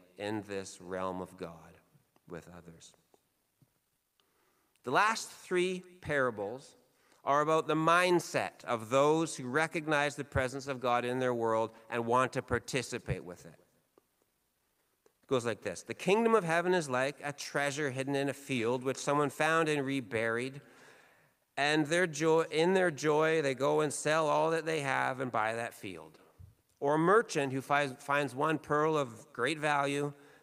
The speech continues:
They went and sold all they had and they bought it." The point is simple. Participation in the kingdom of God is such a special privilege that to be a part of it, one should be willing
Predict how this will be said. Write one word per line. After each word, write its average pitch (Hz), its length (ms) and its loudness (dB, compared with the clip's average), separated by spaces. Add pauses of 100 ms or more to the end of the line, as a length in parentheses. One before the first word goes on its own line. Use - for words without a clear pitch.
They 131 100 -2
went 147 260 2
and 139 100 -4
sold 151 320 0
all 147 140 2
they 143 140 -4
had 123 240 -4
and 131 100 -6
they 131 80 -4
bought 101 380 0
it." - 120 -14 (500)
The 127 60 -16
point 165 300 4
is 151 80 2
simple. 160 480 -6 (460)
Participation 165 1200 0 (380)
in 123 140 -2
the 120 80 -2
kingdom 156 400 0
of 147 160 -2
God 117 480 0 (260)
is 120 160 -12
such - 760 -4
a 120 140 -4
special 143 600 -4
privilege 131 840 -6 (1120)
that 131 140 -6
to 139 80 -8
be 143 140 -2
a 139 60 -2
part 196 400 0
of 113 100 -6
it, 104 160 -6
one 143 240 0
should 175 180 -6
be 131 100 -4
willing 131 420 -2